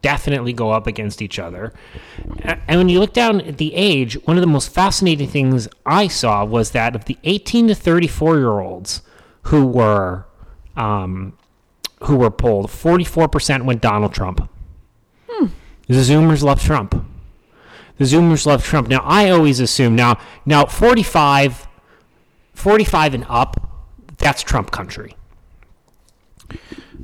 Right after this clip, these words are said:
Speaker 1: There's one group where DeSantis outpolls Trump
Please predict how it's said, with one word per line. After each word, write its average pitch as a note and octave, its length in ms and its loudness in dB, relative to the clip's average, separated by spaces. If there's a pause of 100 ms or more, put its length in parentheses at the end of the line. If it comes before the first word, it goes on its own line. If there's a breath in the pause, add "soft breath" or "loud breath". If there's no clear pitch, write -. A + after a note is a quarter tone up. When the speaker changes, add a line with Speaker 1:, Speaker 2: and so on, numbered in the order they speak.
(560 loud breath)
Speaker 1:
There's C#3 240 2
one G3+ 240 4
group F3+ 400 2
where B2+ 160 0
DeSantis C#3+ 720 0
outpolls B2+ 520 2
Trump G2+ 400 -6